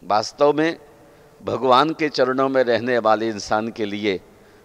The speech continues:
आज तक कहीं कोई मुश्किल दिखाई नहीं पड़ी है, क्योंकि भगवान का ज्ञान वह ज्ञान है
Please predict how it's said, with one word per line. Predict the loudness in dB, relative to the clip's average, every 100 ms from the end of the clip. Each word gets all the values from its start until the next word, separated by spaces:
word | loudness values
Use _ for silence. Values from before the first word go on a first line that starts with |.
| _ _
आज | 0 0 0 -2
तक | -2 -2
कहीं | -2 -2 -2 -4
कोई | -2 -2
मुश्किल | -2 -4 -4 -6 -4
दिखाई | -6 0 0 0
नहीं | -6 -8 -8
पड़ी | -4 -4 -2
है, | -2 -2 -4 -12 -20 -20 _ _
क्योंकि | -4 -4 -4 -6
भगवान | -4 -2 -2 -2 -4
का | -2 -4
ज्ञान | -2 -4 -4 -4
वह | -6 -6
ज्ञान | -8 -6 -4 -4 -6
है | -6 -4 -4